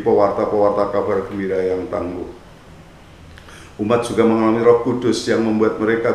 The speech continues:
juga terbuka, dan mereka dapat menangkap bahasa cinta kasih, bahasa yang mempersatukan, bahasa iman dan kasih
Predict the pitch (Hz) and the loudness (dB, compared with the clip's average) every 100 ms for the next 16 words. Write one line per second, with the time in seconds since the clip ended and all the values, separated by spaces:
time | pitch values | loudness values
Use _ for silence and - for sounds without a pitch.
0 | - 113 123 127 113 131 123 - - - | -2 -2 -2 -2 -4 -4 -2 -4 -6 -12
1 | - - - 113 110 110 107 110 - 107 | -20 -20 -6 -2 0 2 2 0 0 -2
2 | 107 104 104 104 101 101 98 95 - 104 | -2 -2 -2 -2 -2 -2 0 0 0 -6
3 | - 104 107 104 107 - - - - - | -4 -4 -4 -4 -4 -6 -10 -12 -18 -20
4 | - - - - 104 107 104 110 113 113 | -20 -20 -20 -4 0 2 2 2 2 2
5 | 117 117 - 123 123 120 104 85 85 87 | 0 0 -2 -2 -4 -4 -4 -6 -8 -14
6 | - - - - - - - - - - | -20 -20 -20 -20 -20 -20 -20 -20 -20 -20
7 | - - - - 101 104 113 110 123 117 | -20 -20 -20 -2 2 2 2 0 0 0
8 | 117 120 113 120 120 - 90 | 2 0 0 -2 -4 -6 -10